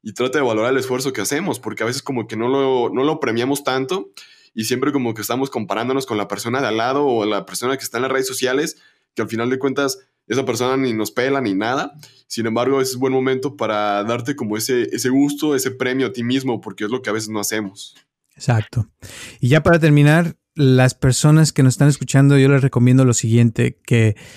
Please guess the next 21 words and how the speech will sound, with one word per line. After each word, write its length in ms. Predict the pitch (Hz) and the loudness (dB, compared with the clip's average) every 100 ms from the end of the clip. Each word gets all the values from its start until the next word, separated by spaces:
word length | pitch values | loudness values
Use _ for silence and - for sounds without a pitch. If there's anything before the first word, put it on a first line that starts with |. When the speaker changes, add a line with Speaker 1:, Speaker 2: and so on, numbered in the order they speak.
| - | -6
Speaker 2:
así 200 | - - | 0 2
como 200 | 151 170 | 6 6
uno 160 | 165 165 | 6 4
tiene 240 | 156 151 | 4 4
un 60 | 156 | 4
trabajo, 500 | - 131 131 139 127 | 4 4 4 4 4
¿verdad? 240 | 117 120 | 6 6
De 100 | 123 | 6
nueve 380 | 113 117 127 131 | 6 6 6 6
de 140 | 139 127 | 6 6
la 100 | 113 | 4
mañana 760 | 110 117 123 127 120 113 107 | 4 6 6 6 6 4 2
a 40 | 107 | 0
cinco 480 | - 131 123 131 | 2 4 4 4
de 80 | 120 | 4
la 80 | 110 | 4
tarde, 260 | 110 123 127 | 4 2 2
acá 140 | - | 0
se 140 | 117 123 | 2 4
usa 220 | 117 117 | 4 4
mucho, 320 | 117 - 165 | 4 2 -2